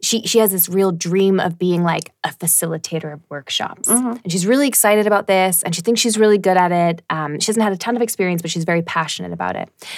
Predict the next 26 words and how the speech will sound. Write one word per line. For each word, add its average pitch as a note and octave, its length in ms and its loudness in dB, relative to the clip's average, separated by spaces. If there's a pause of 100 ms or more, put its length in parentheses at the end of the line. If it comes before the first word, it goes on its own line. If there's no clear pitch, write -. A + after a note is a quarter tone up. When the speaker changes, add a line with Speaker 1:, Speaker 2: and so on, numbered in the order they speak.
(260)
Speaker 1:
But B3+ 100 2
it's B3+ 100 -2
sort F4+ 180 2
of D#4 80 0
like A#3 200 4
this G3+ 400 2
really G3+ 360 2
annoying F3 680 -2
situation E3+ 540 -2
that D#3+ 100 0
she's D#3+ 200 -2
in D#3 220 -4
where D#3+ 180 -2
it's - 160 -2
like, D3 240 -2 (480)
"I E3 160 -4
have F3+ 360 0
this G3+ 180 0
job. C#3+ 460 -2
I'm E3 100 -4
doing, E3 420 -4
you B3 120 -4
know, D#3+ 80 -4
she's E3+ 200 -6
a F3+ 60 -4
designer, E3+ 760 -6